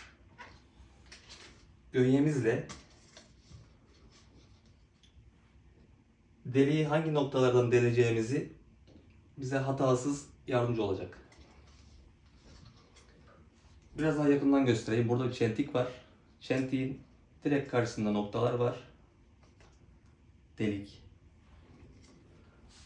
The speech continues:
Buraya koymuş olduğum işareti o çentiğin doğrusuna denk getirerek buraya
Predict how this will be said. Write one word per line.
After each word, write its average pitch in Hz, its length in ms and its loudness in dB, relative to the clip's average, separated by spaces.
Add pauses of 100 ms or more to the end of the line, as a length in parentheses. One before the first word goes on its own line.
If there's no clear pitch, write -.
(180)
Buraya 151 420 4
koymuş 147 340 2
olduğum 143 300 4
işareti 135 560 2
o 135 120 4
çentiğin 135 680 2 (1600)
doğrusuna 131 440 2
denk 120 160 0
getirerek 127 600 -2 (1000)
buraya 123 360 0